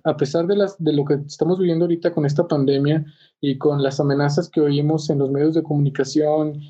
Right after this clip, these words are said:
y que cada vez escuchamos de más personas que, cercanas a nosotros, que están en una situación de enfermedad o de contagio,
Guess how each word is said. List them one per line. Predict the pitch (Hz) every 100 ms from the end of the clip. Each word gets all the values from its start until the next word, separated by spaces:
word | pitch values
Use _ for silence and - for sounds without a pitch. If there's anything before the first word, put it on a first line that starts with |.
| -
y | 143
que | 139
cada | 147 151
vez | 156 156
escuchamos | 170 - 147 156 156 160
de | 147
más | 139 147
personas | - 160 165 156 160 156
que, | - 143 135 120 120 - - - - -
cercanas | - 139 131 151 151
a |
nosotros, | 151 127 156 151 143 131
que | 151
están | 147 143 147
en | 160 147 135
una | 143
situación | 151 170 139 127 147 143
de | 151
enfermedad | 156 156 147 139 139 143
o | 156
de | 151
contagio, | 147 139 160 165 143 135